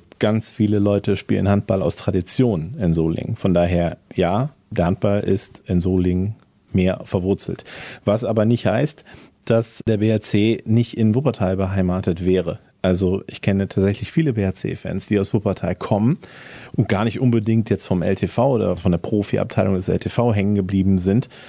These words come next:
sondern auch jetzt B-H-C-Fans geworden sind. Dazu hat der B-H-C wahnsinnig viele Partner in Wuppertal. Von daher ist die Aussage von Jörg Föste, also wir denken hier überhaupt nicht in Stadtgrenzen, lebt er natürlich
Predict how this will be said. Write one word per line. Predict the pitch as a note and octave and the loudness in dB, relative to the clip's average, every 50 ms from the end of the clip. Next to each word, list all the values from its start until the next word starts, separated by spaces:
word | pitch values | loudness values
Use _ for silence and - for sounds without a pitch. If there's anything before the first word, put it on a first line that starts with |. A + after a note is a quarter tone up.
| - - - | -20 -20 -18
sondern | - - - F#2+ F#2+ F#2 F#2 | -10 -2 0 0 2 2 0
auch | A#1 A#1+ F2+ - - - _ _ _ _ _ _ _ - - - G#2 | 0 0 -2 -2 -4 -10 _ _ _ _ _ _ _ -16 -10 -6 0
jetzt | G#2 A#2 C3+ D3+ - - - - - - _ _ - | 2 2 0 0 -4 -16 -18 -18 -20 -20 _ _ -2
B-H-C-Fans | - G#2 G2 F#2 F3+ - - G#2 G2 F2+ - - G2 F#2 F#2 F#2 - - | 0 2 2 0 0 0 0 2 2 2 0 0 2 2 2 0 -2 -2
geworden | G#2 F2+ F#2+ F2+ F#2 F#2 F2+ F2+ F2 | -4 -2 -2 -2 -2 0 0 0 0
sind. | F2 F2+ E2+ E2+ F2 - - - - - - - | 0 0 0 0 -2 -8 -12 -18 -18 -18 -10 -4
Dazu | - F2 - - B2+ B2 B2+ A#2 - | -4 -4 -2 2 2 2 2 0 -2
hat | - G2+ G#2 | -4 -2 0
der | A2 G2+ | 0 0
B-H-C | G#2 G#2 A2 G#2+ - - G2+ F#2+ | 0 0 0 0 0 0 -2 0
wahnsinnig | G2+ A2+ A#2+ B2+ A2+ A2 A2 G2+ - - | 2 2 2 2 2 2 0 0 0 -2
viele | A2 G2+ G2+ | 0 0 0
Partner | - - D3 D3 D3 - A#2 G#2 | 0 0 0 0 0 -2 -4 -2
in | G2 F#2+ F#2+ | -2 -4 -4
Wuppertal. | - F#2+ - F2+ E2 - - E2+ - A2 B2 - _ _ _ _ - | -4 -4 -4 -4 -4 0 0 0 0 0 -2 -6 _ _ _ _ -18
Von | - - F#2+ F2+ F2 | -8 -2 0 2 2
daher | F2+ F#2+ G#2 A2 A#2 A#2+ A#2+ B2 - - - - - - - - - - _ _ _ _ - | 2 2 4 2 2 2 2 0 -2 -8 -20 -20 -20 -20 -20 -20 -20 -20 _ _ _ _ -10
ist | - - - - - | -10 -10 -10 -10 -14
die | - - - | -12 -6 -2
Aussage | G2+ A2+ B2 A#2+ - A#2+ A2+ A2+ A2+ A#2 | 0 0 0 0 0 0 2 2 2 0
von | - - A2+ G#2+ G#2 | 0 0 0 2 2
Jörg | G2+ F#2+ F#2+ - | 2 2 0 0
Föste, | - C3 C#3+ C#3 - - A2+ A2 A#2+ A#2 | 0 0 0 0 0 2 2 2 2 2
also | G#2+ G2+ G2+ G#2 G2 | 0 0 0 0 2
wir | G2+ A2+ A#2 | 2 2 2
denken | G#2+ A2 G#2+ A2 A2+ - A#2 A2 | 2 0 0 0 0 2 2 4
hier | G#2+ G#2+ | 4 4
überhaupt | G2 F#2+ A2 - - | 4 2 0 0 0
nicht | B2+ A2 - | 0 0 0
in | G#2 G#2 | -2 -4
Stadtgrenzen, | - - - F#2+ - - - - F#2+ F2+ F#2+ F2+ - - B2 C#3+ - - - - - - - - _ _ | -2 0 0 -2 -2 -2 -4 -2 -2 0 0 -2 0 0 0 0 0 -4 -16 -18 -20 -20 -20 -20 _ _
lebt | - G#2+ G2+ G#2 G#2 G#2 - - | 0 0 2 2 2 0 -2 -4
er | F#2+ G#2+ G#2 | -2 0 2
natürlich | G2+ G#2 G2+ - A#2 G#2+ G#2 G#2 - - - - | 2 2 2 2 2 2 2 0 0 -4 -12 -14